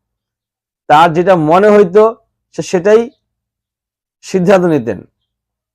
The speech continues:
তার মনের সিদ্ধান্তটাই ছিল চূড়ান্ত সিদ্ধান্ত। এবং নির্বাচন ব্যবস্থা, দুই নম্বর হচ্ছে নির্বাচন, নির্বাচনটাকে তিনি প্রহসনের নির্বাচন করে ফেলেছিলেন।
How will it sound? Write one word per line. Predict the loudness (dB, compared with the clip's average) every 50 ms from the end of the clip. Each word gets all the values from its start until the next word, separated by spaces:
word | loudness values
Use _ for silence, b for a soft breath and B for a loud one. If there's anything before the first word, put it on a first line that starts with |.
| _ _ _ _ _ _ _ _ -6 -2
তার | -2 0 0
মনের | 0 -2 -2 0 0 0 0 -2
সিদ্ধান্তটাই | -2 -6 -8 -6 -4 -2 -2 -2 -2 -2 0 0 0 0
ছিল | 0 0 0 0 0 0 -2 _ _ _ _ _ _ _ _ _ 0
চূড়ান্ত | 2 2 2 2 0 -4
সিদ্ধান্ত। | -4 -4 -6 -4 -4 -4 -4 -4 -6 -12 -18 -20 _ _ _ _ _ _ _ _ _ _ _ _ _ _ _ -4
এবং | -2 -2 0 0 0
নির্বাচন | 0 0 2 2 0 2 2 0 2
ব্যবস্থা, | 2 2 0 0 -2 -6 -8 -10 -10 -10 -10 _ _ _ _ _ _ _ _ _ _ _ -10
দুই | -8 -4
নম্বর | -4 -2 0 2 2
হচ্ছে | 2 2 0 0 -2 0
নির্বাচন, | 2 2 2 2 2 2 0 0 0 -4 -4 -4
নির্বাচনটাকে | -4 -4 -4 -2 -2 0 -2 -2 -2 0 -2 -2 0 0 -2 0 0 0
তিনি | 0 0 0 0 0
প্রহসনের | -2 0 -2 0 0 0 0 0 -2 0 0 0 0
নির্বাচন | 0 0 0 0 0 -2 -2 -6 -4
করে | -2 -2 -2 -2 -2
ফেলেছিলেন। | -4 -6 -8 -10 -14 -20 -20